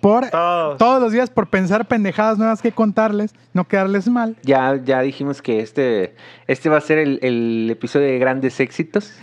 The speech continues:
Speaker 1: El, y es el,
Speaker 3: Y
Speaker 1: fíjate, es el veinticinco, güey, un cuarto del centenario, ¿no?
Speaker 3: Exactamente. Estamos cumpliendo ya veinticinco episodios. No,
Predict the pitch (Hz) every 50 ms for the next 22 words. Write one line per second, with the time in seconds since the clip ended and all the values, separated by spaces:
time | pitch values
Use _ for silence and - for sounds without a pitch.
0 | - - - 190 196 202 220 214 220 220 220 214 - 277 285 302 - 285 - -
1 | 302 247 285 302 285 285 262 220 - 202 160 - 220 233 277 - 311 285 254 233
2 | 208 190 175 170 190 226 220 - - 233 220 226 240 240 - - 294 285 247 202
3 | 185 175 - 185 170 170 151 - 156 151 160 156 156 156 151 151 156 175 226 294
4 | 285 - - 117 110 - 107 - - - 117 107 110 127 156 143 - 143 117 -
5 | _ _ - 95 - - 110 113 123 - - 131 120 - 120 120 120 120 127 127
6 | 127 - - 113 104 113 117 113 117 117 123 120 - _ _ - 110 107 113 113
7 | 110 - 113 104 - 135 139 135 - 151 - 135 120 - 120 117 117 131 156 160
8 | - - - _ - - - 107 110 113 113 113 110